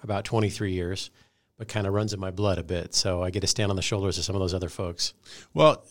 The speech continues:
Speaker 2: tell us a little bit about what, what's, uh, you know, one thing I love about doing these podcasts is the person that sits across from me is always very passionate about what they do. And so I'm sure you're passionate about the real estate. Tell us a little bit about what drives you to be in this industry for twenty years.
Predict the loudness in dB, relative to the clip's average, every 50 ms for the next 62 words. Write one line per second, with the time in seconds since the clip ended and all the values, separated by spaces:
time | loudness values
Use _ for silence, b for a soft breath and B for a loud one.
0 | -20 -20 -20 _ _ 6 6 6 6 6 8 8 10 10 10 8 8 8 8 8
1 | 8 8 6 6 4 2 4 4 4 4 2 2 4 6 6 6 8 6 4 2
2 | -2 -12 -20 _ _ _ _ _ -4 -2 -2 -2 -2 -4 -6 -10 -14 -16 -8 -4
3 | -2 0 0 2 0 2 0 2 4 6 6 8 6 6 4 2 2 2 2 2
4 | 2 0 2 2 2 0 0 2 2 2 2 4 2 2 4 4 2 2 0 0
5 | 2 0 0 0 -2 -2 -2 0 0 0 2 2 0 0 0 0 0 -2 -4 -2
6 | -4 -2 2 4 4 4 4 2 0 2 2 2 0 0 2 2 4 4 4 2
7 | 2 0 0 0 2 2 2 2 2 0 -2 -2 0 0 0 0 0 0 -2 -2
8 | 0 0 0 2 2 2 2 0 -2 B B B B B B -4 -2 0 0 0
9 | 0 0 0 2 2 0 2 2 4 4 4 2 2 -2 0 2 2 0 0 -2
10 | -2 0 2 2 2 0 0 -2 -4 -2 0 0 0 2 2 0 0 0 0 2
11 | 2 2 2 2 0 2 2 2 2 2 2 0 0 0 -2 -6 0 2 4 6
12 | 6 4 4 2 2 2 2 2 2 2 2 4 4 2 2 B B B B B
13 | B B _ 2 2 4 4 4 2 2 0 0 0 -2 0 -2 -2 -2 -2 -4
14 | -4 -2 -2 0 0 2 2 2 0 0 -2 -4 -8